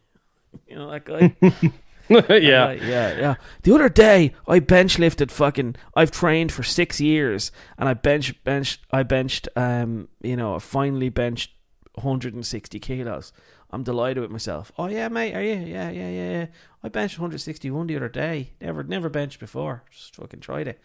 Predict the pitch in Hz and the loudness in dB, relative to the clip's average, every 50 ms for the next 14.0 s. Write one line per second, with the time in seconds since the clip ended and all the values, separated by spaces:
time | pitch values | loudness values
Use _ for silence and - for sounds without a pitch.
0 | _ _ _ _ _ _ 160 156 151 135 - 156 147 - - 135 139 147 151 135 | _ _ _ _ _ _ -12 -12 -12 -12 -12 -12 -14 -12 -14 -12 -12 -12 -12 -14
1 | - _ 147 147 143 127 117 - - _ _ _ - - - 131 123 - 104 113 | -14 _ -12 -10 -10 -10 -12 -14 -20 _ _ _ -20 -18 -18 -18 -16 -14 -12 -12
2 | 151 143 - _ _ _ _ - - _ _ _ _ _ _ - - - - - | -14 -14 -16 _ _ _ _ -20 -20 _ _ _ _ _ _ -18 -18 -18 -20 -20
3 | - - - _ _ _ _ _ _ _ _ _ _ _ _ _ _ _ _ _ | -20 -20 -20 _ _ _ _ _ _ _ _ _ _ _ _ _ _ _ _ _
4 | - - _ _ - - - - - 240 254 - - - 240 208 - _ - 208 | -20 -20 _ _ -6 -6 -6 -4 -4 -4 -4 -4 -4 -8 -8 -8 -8 _ -10 -10
5 | 190 - - - - 240 - _ _ - 180 165 165 - - 160 143 127 110 113 | -10 -10 -12 -10 -10 -10 -10 _ _ -10 -6 -6 -6 -4 -2 -2 0 0 0 -2
6 | - - - 143 147 143 - - - - - - 208 - - - - - - 175 | -4 -6 -4 -4 -4 -4 -6 -12 -12 -12 0 2 2 0 0 -6 -16 -12 -12 -12
7 | - - 202 190 - - - - - - - - - - - _ _ _ - 185 | -8 -6 -6 -8 -8 -10 -18 -20 -20 -18 -20 -20 -20 -20 -20 _ _ _ 4 6
8 | 185 175 160 175 170 170 151 151 160 156 160 165 147 127 - - - - _ - | 6 8 8 8 8 8 8 6 6 8 8 8 6 6 2 -4 -14 -20 _ -2
9 | 165 170 165 180 170 156 - 160 151 151 151 233 202 165 147 143 151 135 131 120 | 0 4 6 6 6 6 6 4 2 6 8 8 8 10 8 8 6 6 6 6
10 | 120 127 123 - - _ - - 156 156 147 156 151 147 139 - 143 143 139 131 | 8 6 6 4 -2 _ -4 -2 -2 0 2 2 2 2 2 0 0 0 2 0
11 | 131 135 139 131 - - - 147 139 139 135 131 127 - - - 139 139 135 127 | 2 0 0 -2 -2 -2 -2 0 0 0 0 -2 -4 -4 -2 -2 -2 -2 -2 -4
12 | 117 - - - 131 131 131 117 123 123 123 117 - 127 120 120 123 123 117 110 | -8 -8 -4 -2 -2 -2 -2 -2 -4 -6 -6 -8 -8 -8 -6 -6 -6 -6 -6 -6
13 | 104 104 104 - - - - 107 107 110 101 101 107 117 113 104 90 107 110 | -8 -8 -12 -14 -16 -12 -8 -8 -8 -8 -10 -12 -10 -8 -8 -8 -8 -10 -14